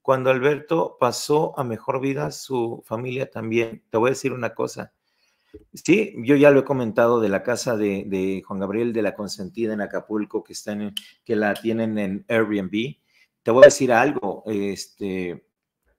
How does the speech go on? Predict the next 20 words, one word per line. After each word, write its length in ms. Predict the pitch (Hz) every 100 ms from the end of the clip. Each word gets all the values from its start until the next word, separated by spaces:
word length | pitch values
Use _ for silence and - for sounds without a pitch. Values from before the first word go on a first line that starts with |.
| _ _ -
eh, 280 | 110 107 104
Nicolás. 760 | 104 - 104 113 110 - _ _ _ _ _ _ _ _ _ _ _ _ _ _ _ _ _ _
Esta 320 | 127 117 139 -
casa 360 | 127 - 139
de, 360 | 117 113 101 -
de, 840 | 98 95 92 90 87 87 87 - _ _ _ _ _
de 180 | 104 107
Juan 220 | - 107
Gabriel 380 | 107 104 110 113
de 100 | 117
la 140 | 107
Consentida, 880 | - 95 - 87 80 101 95 107 - 117
a 80 |
mí 120 | 110 113
me 140 | 107
tocó 380 | - - 107 -
cuando 300 | 107 92 95
él 100 | 95
la 160 | 92
compró. 520 | - 107 - 87 -